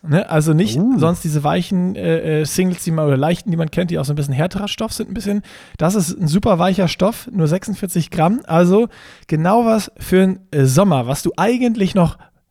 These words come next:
Speaker 1: brauchst jetzt. Und du wolltest ja was bestellen. Und natürlich haben wir wieder was hier. Mit dem Code P L fünfzehn, wie auch letzte Woche, bekommt ihr unter saysky.de auf die gesamte Kollektion, ausgeschlossen sind reduzierte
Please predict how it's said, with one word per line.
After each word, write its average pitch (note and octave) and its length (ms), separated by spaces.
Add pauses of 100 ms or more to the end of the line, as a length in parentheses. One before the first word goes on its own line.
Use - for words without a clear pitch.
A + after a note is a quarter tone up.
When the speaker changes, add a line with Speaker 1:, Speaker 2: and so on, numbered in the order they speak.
(120)
Speaker 1:
brauchst E3+ 320
jetzt. C3+ 160
Und C3+ 120
du C3+ 80
wolltest F3+ 260
ja E3+ 80
was D#3+ 120
bestellen. E3+ 380
Und F#3+ 160
natürlich A3+ 480
haben G#3+ 140
wir F3 100
wieder B2 200
was A2 200
hier. D#3 220 (580)
Mit G3 200
dem A3 160
Code G3+ 360 (240)
P G3+ 220
L F3+ 360
fünfzehn, F3 800
wie D3 240
auch F#3 220
letzte E3+ 340
Woche, C3 360 (180)
bekommt G3 340
ihr F#3+ 180
unter D#3 360
saysky.de F3 1300 (440)
auf F#3+ 280
die F#3+ 100
gesamte F3 360
Kollektion, F3 680
ausgeschlossen E3 640
sind D3 400
reduzierte D#3 640